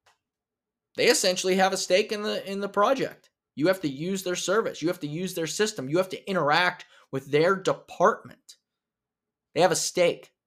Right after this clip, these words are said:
Your solution could disrupt something they're doing.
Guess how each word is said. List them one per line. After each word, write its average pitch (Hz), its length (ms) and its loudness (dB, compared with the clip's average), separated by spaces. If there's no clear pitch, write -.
Your 180 420 2
solution 147 880 -2
could 156 240 -4
disrupt 135 480 -2
something 135 460 -6
they're 135 180 -2
doing. 165 300 -4